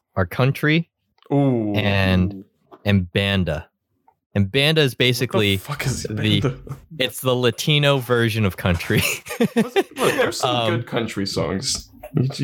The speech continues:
Speaker 2: just
Speaker 1: I
Speaker 2: gotta,
Speaker 1: mean,
Speaker 2: you gotta
Speaker 1: the
Speaker 2: look
Speaker 1: thing
Speaker 2: for them.
Speaker 1: is, all right, this, this is just gonna turn into a discussion about country.
Speaker 2: <laughs>
Speaker 1: The thing is with country, at least within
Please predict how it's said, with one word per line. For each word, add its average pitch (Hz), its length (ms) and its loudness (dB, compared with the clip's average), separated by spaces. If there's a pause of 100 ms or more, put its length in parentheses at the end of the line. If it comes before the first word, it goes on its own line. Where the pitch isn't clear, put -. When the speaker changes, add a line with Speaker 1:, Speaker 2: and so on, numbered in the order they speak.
(100)
Speaker 2:
just - 180 -8
Speaker 1:
I - 120 -2
Speaker 2:
gotta, 247 40 0
Speaker 1:
mean, 240 220 4
Speaker 2:
you 160 160 -16
gotta 240 160 2
Speaker 1:
the - 80 -4
Speaker 2:
look - 80 -6
Speaker 1:
thing 294 200 2
Speaker 2:
for 175 60 4
them. 127 200 -2
Speaker 1:
is, 104 200 -12 (160)
all 151 100 0
right, 123 200 2
this, 170 180 0
this 170 180 0
is 131 120 2
just 110 140 -4
gonna 95 160 4
turn 104 160 0
into 98 140 2
a 87 40 2
discussion 87 520 0
about 78 200 0
country. - 420 2 (240)
Speaker 2:
<laughs> - 20 -20 (800)
Speaker 1:
The 147 100 2
thing 285 260 -2
is 240 160 2
with 143 120 0
country, 135 540 2 (180)
at 120 100 0
least 185 340 0
within 139 420 2